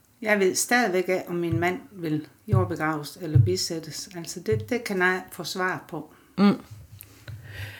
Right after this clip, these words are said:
Speaker 2: Men hvordan tager man sådan en snak? Hvad, hvad, hvad er din erfaring? Hvordan åbner man op for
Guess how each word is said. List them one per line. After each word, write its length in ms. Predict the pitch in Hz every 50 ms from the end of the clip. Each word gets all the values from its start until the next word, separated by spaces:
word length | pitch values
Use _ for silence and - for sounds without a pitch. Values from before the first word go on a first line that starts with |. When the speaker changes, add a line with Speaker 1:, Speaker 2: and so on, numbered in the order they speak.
| - - -
Speaker 2:
Men 400 | - 220 233 226 226 226 214 - - - - - _ _ _ _ _ -
hvordan 400 | - 185 220 226 240 262 320 330
tager 180 | - - 330 320
man 160 | 277 247 233
sådan 200 | - - 269 247
en 60 | 233
snak? 340 | - - 220 208 202 262 - - - - -
Hvad, 200 | - 262 254 -
hvad, 400 | 208 226 269 269 254 240 - -
hvad 200 | 190 240 254 254
er 60 | 254
din 200 | - 285 277 226
erfaring? 320 | 185 180 - 226 214 196
Hvordan 240 | 180 185 196 214 254
åbner 220 | 285 254 226 214
man 120 | 202 196 180
op 280 | - - 240 240 -
for 100 | - -